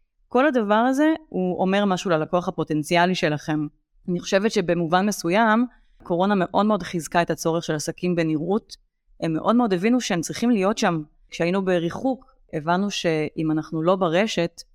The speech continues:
אז בעצם לא יכולים למצוא אותנו, לא יכולים לראות אותנו. הצורך מאז עלה בצורה מאוד מאוד משמעותית, ו-, ובאמת, כשיש כל כך הרבה גירויים היום, כשיש לנו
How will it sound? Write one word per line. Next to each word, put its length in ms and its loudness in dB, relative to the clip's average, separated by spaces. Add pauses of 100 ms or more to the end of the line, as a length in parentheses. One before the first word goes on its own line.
אז 160 -6
בעצם 420 -2
לא 60 2
יכולים 320 0
למצוא 260 0
אותנו, 300 0 (120)
לא 80 -4
יכולים 280 -2
לראות 280 0
אותנו. 360 0 (580)
הצורך 400 0
מאז 280 2
עלה 260 4
בצורה 500 -2
מאוד 300 0
מאוד 240 0
משמעותית, 760 -2 (380)
ו-, 160 0
ובאמת, 440 0
כשיש 280 0
כל 220 0
כך 140 -2
הרבה 220 0
גירויים 520 0
היום, 280 2 (420)
כשיש 340 -2
לנו 360 0